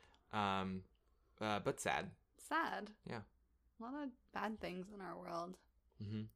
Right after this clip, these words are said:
Speaker 2: Sending all the blessings, prayers, and vibes
Speaker 1: For sure.
Speaker 2: about the state of our universe.
Speaker 1: What do we have on the docket for next week, Sarah?
Speaker 2: Well, next week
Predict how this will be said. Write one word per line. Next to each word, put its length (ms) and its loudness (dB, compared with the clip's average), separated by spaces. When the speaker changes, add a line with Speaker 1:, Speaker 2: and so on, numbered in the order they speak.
Speaker 2:
Sending 320 2
all 120 6
the 120 4
blessings, 560 0
prayers, 380 0
and 140 -2
vibes 720 -2
Speaker 1:
For 120 -2
sure. 300 2
Speaker 2:
about 280 -2
the 60 -10
state 240 -4
of 80 -4
our 180 -2
universe. 640 -6
Speaker 1:
What 420 8
do 120 4
we 120 6
have 500 10
on 300 4
the 720 0
docket 360 4
for 100 -2
next 220 -2
week, 140 0
Sarah? 280 4
Speaker 2:
Well, 160 12
next 400 10
week 500 6